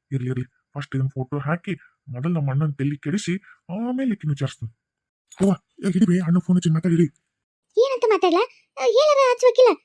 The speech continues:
Speaker 2: ಏನಂತ ಹೇಳಿ? ಯವ್ವ, ಅಣ್ಣಗ ಸುಳ ಈಗ ಅತ್ತೆ ಅಮ್ಮಗ ಯಾವ್ದೋ ಹುಡುಗನ್ ಕುಟ್ಟಾಗ ಸವಾಸ ಐತೆ ಅಂತೇಳಿ ಬೇರೆ ಹುಡುಗಂದು ಮಕ ಅಣ್ಣಂದ್ ಇದಕ್ ಹಚ್ಚಿ ಅವ್ರಿಬ್ರು ಕೂಡಿ ಹಂಗೆ ಕುಂತದ್ದು, ಆ ಮದ್ವೆ ಕುಂತಿದ್ರಲ್ಲ ಒಬ್ರಿಗೊಬ್ರು ಹೆಗಲ್ ಮೇಲೆ ಕೈ ಹಾಕೊಂಡು ಅಂಥವೆಲ್ಲ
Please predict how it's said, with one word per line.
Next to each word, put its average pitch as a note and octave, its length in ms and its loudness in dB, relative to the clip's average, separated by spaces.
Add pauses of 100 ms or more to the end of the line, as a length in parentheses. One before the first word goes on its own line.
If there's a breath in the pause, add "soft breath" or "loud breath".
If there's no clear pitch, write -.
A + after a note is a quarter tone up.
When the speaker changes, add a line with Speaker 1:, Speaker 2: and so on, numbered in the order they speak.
(140)
Speaker 2:
ಏನಂತ G#4+ 300 0
ಹೇಳಿ? G#4 180 6 (640)
ಯವ್ವ, C4 160 -4 (360 soft breath)
ಅಣ್ಣಗ C4 280 2 (360 loud breath)
ಸುಳ B3+ 180 2 (200)
ಈಗ B3 120 0 (120)
ಅತ್ತೆ B3+ 160 2
ಅಮ್ಮಗ B3+ 280 6 (140)
ಯಾವ್ದೋ A#3+ 240 4
ಹುಡುಗನ್ B3 240 4
ಕುಟ್ಟಾಗ B3 260 0
ಸವಾಸ B3 320 0
ಐತೆ B3+ 140 0
ಅಂತೇಳಿ B3+ 340 4 (400 loud breath)
ಬೇರೆ B3+ 220 6
ಹುಡುಗಂದು C4 420 4
ಮಕ C4 200 2 (420 loud breath)
ಅಣ್ಣಂದ್ B3 420 6
ಇದಕ್ C4 180 2
ಹಚ್ಚಿ C#4 260 2 (340 soft breath)
ಅವ್ರಿಬ್ರು A#3+ 380 -2
ಕೂಡಿ B3+ 360 2
ಹಂಗೆ A#3+ 260 0
ಕುಂತದ್ದು, A#3+ 440 0 (280 loud breath)
ಆ - 120 -10
ಮದ್ವೆ G#3+ 240 2
ಕುಂತಿದ್ರಲ್ಲ D4 380 4
ಒಬ್ರಿಗೊಬ್ರು B3+ 280 4
ಹೆಗಲ್ A#3+ 120 2
ಮೇಲೆ B3+ 100 2
ಕೈ B3+ 100 0
ಹಾಕೊಂಡು A#3 320 -2
ಅಂಥವೆಲ್ಲ A#3+ 340 0